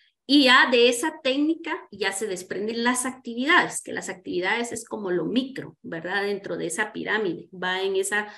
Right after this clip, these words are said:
consecución. Ya las actividades me van a servir para consolidar la técnica, a la vez la estrategia, para lograr la estrategia, que es que trabajen en colaborativamente,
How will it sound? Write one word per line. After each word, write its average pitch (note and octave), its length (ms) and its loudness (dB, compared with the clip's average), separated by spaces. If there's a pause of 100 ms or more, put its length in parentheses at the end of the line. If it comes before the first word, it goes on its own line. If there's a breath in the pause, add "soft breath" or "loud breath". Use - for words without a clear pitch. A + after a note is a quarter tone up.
(260 loud breath)
consecución. F#3+ 720 0 (260 loud breath)
Ya G#3 220 2
las B3+ 240 4
actividades C#4+ 920 2
me G3+ 140 0
van F#3 180 2
a A#3 60 0
servir G3+ 440 -6
para E3 260 -2
consolidar E3 580 -4
la A#3+ 220 -2
técnica, D4+ 600 0
a F3 120 -8
la E3 140 -4
vez F#3+ 200 -2
la A3+ 100 2
estrategia, B3+ 680 -2
para F3+ 160 -4
lograr E3 320 -4
la G3 60 -4
estrategia, F#3+ 500 -8
que E3 100 -6
es F3 160 -4
que G#3 120 -4
trabajen E3+ 440 -6
en F3+ 160 -4
colaborativamente, F#3 1200 -2